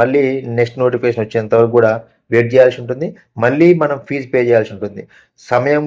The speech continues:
వృధా అవుతుంది, అదేవిధంగా డబ్బులు కూడా వృధా అవుతాయి. కాబట్టి ఈ నోటిఫికేషన్లోనే ఖచ్చితంగా మీరు క్వాలిఫై అయ్యేటట్టుగా అయితే చూసుకోండి.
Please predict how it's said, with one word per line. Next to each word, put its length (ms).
వృధా 280
అవుతుంది, 360
అదేవిధంగా 540
డబ్బులు 240
కూడా 160
వృధా 240
అవుతాయి. 300
కాబట్టి 360
ఈ 80
నోటిఫికేషన్లోనే 840
ఖచ్చితంగా 480
మీరు 160
క్వాలిఫై 300
అయ్యేటట్టుగా 380
అయితే 180
చూసుకోండి. 500